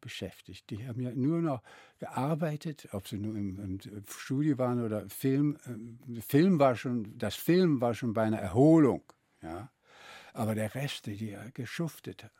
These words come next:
wie sonst was, die fielen ja todmüde ins Bett und sind dann morgens früh, und das war die erste Zeit, als sie, das Hard Day's Night,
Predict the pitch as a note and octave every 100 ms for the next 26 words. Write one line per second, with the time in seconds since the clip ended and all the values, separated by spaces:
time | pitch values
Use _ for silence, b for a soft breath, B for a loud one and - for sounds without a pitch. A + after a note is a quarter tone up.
0 | _ - G#2 F#2 E2+ - F#2 - B2 -
1 | - C#3 C3 B2 A#2+ G#2+ B B B B
2 | - D#3 - A2+ A2+ G#2 A2 - - D3
3 | - _ _ B B - A2+ C3 A#2 A#2
4 | A2 A2+ A#2 - - - B2 A2 G#2+ -
5 | - A2 A2+ G2 G#2 - A2+ G#2+ A2+ G#2+
6 | - - G2+ F#2+ G2 F#2+ F#2+ F2+ F2+ F2
7 | G#2 G2 F#2+ G2+ F2+ F#2+ F#2 F#2+ G2+